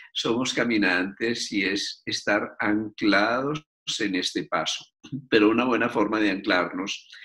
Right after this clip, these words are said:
es reconocer que nosotros tenemos como cerebros periféricos, y ellos son los pies, las rodillas y el primer centro de energía que nos conecta a la suprarrenal y a la fuerza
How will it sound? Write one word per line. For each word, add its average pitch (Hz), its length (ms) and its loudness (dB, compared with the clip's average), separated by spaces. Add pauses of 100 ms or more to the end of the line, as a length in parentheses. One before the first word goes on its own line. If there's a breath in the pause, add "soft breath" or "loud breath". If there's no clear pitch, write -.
(320 loud breath)
es 110 120 2
reconocer 107 560 2
que 117 100 0
nosotros 107 460 -2
tenemos 98 380 -2
como 95 180 -4
cerebros 101 840 -4
periféricos, - 960 -6 (680 loud breath)
y 104 180 6
ellos 110 340 6 (160)
son 104 520 4
los - 360 -4
pies, 104 720 -2 (180)
las 113 280 -2
rodillas 104 800 0
y 98 80 0
el 87 120 -4
primer 90 360 -2
centro 101 460 0
de 101 100 2
energía 98 680 2 (500 loud breath)
que 107 120 6
nos 101 220 4
conecta 104 400 2
a 113 40 0
la 110 120 2
suprarrenal 90 960 -2
y 92 60 0
a 87 40 -2
la 82 160 -2
fuerza - 960 -4